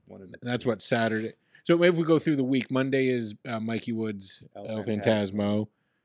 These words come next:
Speaker 1: D J
Speaker 2: Tues-
Speaker 1: is doing, I think he's still calling it Zombieopolis.
Speaker 2: Zombie on Tuesdays, and
Speaker 1: He
Speaker 2: it ties
Speaker 1: might
Speaker 2: into a
Speaker 1: change it
Speaker 2: Secret
Speaker 1: to
Speaker 2: Forces strip.
Speaker 1: Yeah, he might change it to Secret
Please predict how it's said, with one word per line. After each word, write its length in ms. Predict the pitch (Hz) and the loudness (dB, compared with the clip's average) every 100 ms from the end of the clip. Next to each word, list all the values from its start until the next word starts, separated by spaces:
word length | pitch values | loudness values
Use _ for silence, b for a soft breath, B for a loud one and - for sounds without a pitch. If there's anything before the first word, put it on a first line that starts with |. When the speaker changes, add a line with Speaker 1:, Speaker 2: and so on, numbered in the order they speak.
| _ _ _ _ | _ _ _ _
Speaker 1:
D 120 | 107 | -4
J 40 | 110 | 2
Speaker 2:
Tues- 420 | 131 139 110 110 | 2 2 -6 -12
Speaker 1:
is 360 | - 101 92 _ | -16 -18 -20 _
doing, 500 | 98 101 95 95 92 - | -18 -16 -18 -18 -20 -20
I 60 | |
think 220 | 95 127 131 | -20 -18 -16
he's 140 | 120 | -18
still 140 | - 101 | -18 -18
calling 300 | - 104 98 | -16 -14 -16
it 100 | 90 | -18
Zombieopolis. 760 | 92 92 92 90 92 95 92 | -18 -18 -16 -16 -16 -14 0
Speaker 2:
Zombie 300 | - 214 120 | 4 6 4
on 180 | 113 101 | 2 0
Tuesdays, 680 | - 113 110 117 113 113 107 | 0 0 0 0 0 -2 -2
and 80 | 107 | -2
Speaker 1:
He 40 | |
Speaker 2:
it 60 | 104 | 0
ties 240 | 117 113 | 0 0
Speaker 1:
might 60 | 104 | -2
Speaker 2:
into 120 | 104 | -2
a 20 | |
Speaker 1:
change 80 | 95 | -2
it 20 | |
Speaker 2:
Secret 340 | - 117 110 104 | 0 -2 -2 -6
Speaker 1:
to 40 | |
Speaker 2:
Forces 400 | - 104 98 101 | -2 -2 -2 -6
strip. 380 | - - 101 101 _ _ | -8 -4 -4 -6 _ _
Speaker 1:
Yeah, 180 | 92 90 90 _ 95 | -20 -20 -20 _ -20
he 80 | |
might 220 | 95 98 95 | -20 -20 -18
change 240 | 95 90 | -20 -20
it 140 | _ | _
to 60 | 92 | -20
Secret 320 | - 90 92 | -20 -20 -20